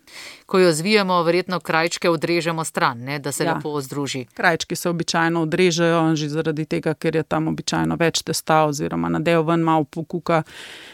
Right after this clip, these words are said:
Speaker 2: Ehm, in potem, ko jo skupaj s-, stisnemo, mogoče lahko tudi malo pomočimo, da se testo fajn zlepi skupaj, ehm, pa je treba kar fajn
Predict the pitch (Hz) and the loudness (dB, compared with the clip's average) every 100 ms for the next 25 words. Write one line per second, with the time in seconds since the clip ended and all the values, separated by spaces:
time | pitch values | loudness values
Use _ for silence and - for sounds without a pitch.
0 | - - 175 165 165 165 190 - - 233 | -14 0 2 4 4 4 0 0 4 4
1 | 220 220 214 214 - _ _ - 208 196 | 4 2 2 0 -4 _ _ 0 4 6
2 | 190 190 - - 196 196 185 175 165 - | 6 4 2 -4 0 4 4 4 -2 -2
3 | - - - - 202 180 190 180 180 175 | -2 -4 -6 -2 -2 0 0 2 4 4
4 | 175 185 185 175 - 185 170 170 160 165 | 2 2 4 2 2 0 2 4 4 2
5 | 170 202 - 202 196 180 - - - 170 | 2 2 2 2 0 -2 -4 -4 -2 0
6 | - 156 165 156 214 - 185 - 190 170 | 2 4 4 4 4 4 -4 -4 0 2
7 | 160 - - - - - - 180 165 165 | 2 0 -12 -20 -20 -16 0 2 4 4
8 | 160 165 - 156 156 - 151 160 151 - | 2 0 2 4 4 2 0 0 -2 0
9 | 151 160 156 | 2 4 2